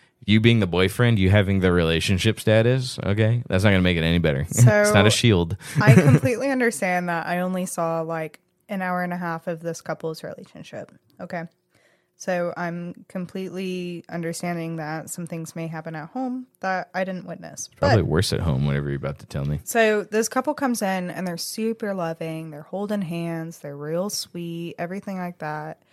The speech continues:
Speaker 2: And earlier in the day, I took this phone call. This lady was just being, like, rude and abrasive and stuff like that. And so this couple comes in, they're like, "Yeah, we have this reservation for da da da." And I was like,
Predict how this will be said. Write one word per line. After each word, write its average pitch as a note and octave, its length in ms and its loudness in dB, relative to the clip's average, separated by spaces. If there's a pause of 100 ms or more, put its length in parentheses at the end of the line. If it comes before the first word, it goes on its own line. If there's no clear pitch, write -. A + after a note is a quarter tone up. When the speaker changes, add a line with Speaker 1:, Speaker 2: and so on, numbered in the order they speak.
(260)
Speaker 2:
And F#3 460 -6 (100)
earlier G#3 320 2
in A3 100 0
the G3+ 80 0
day, E3+ 320 -2
I E3+ 60 -4
took F3+ 240 -10
this E3+ 180 -8
phone E3+ 240 -6
call. E3 240 -6
This E3 240 -10
lady D#3 240 -10
was D#3+ 180 -8
just - 280 -14
being, E3+ 200 -8
like, E3 280 -10
rude D#3+ 420 -8
and D#3+ 80 -8
abrasive D3+ 680 -12
and D#3 100 -14
stuff - 240 -12
like D3+ 220 -14
that. D3 420 -10 (640)
And F3+ 180 -4
so F#3 220 0
this F3+ 160 -2
couple G3 280 -8
comes F3 320 -6
in, E3 300 -6
they're D#3+ 160 -6
like, E3 380 -10
"Yeah, A3+ 300 -6
we A3 120 -4
have A3+ 140 -6
this A3 180 -12
reservation G3 680 -10
for F#3+ 100 -14
da F#3 140 -6
da F3+ 140 -4
da." E3+ 480 -6
And F#3 100 -16
I E3+ 40 -14
was F3 140 -14
like, D#3+ 120 -16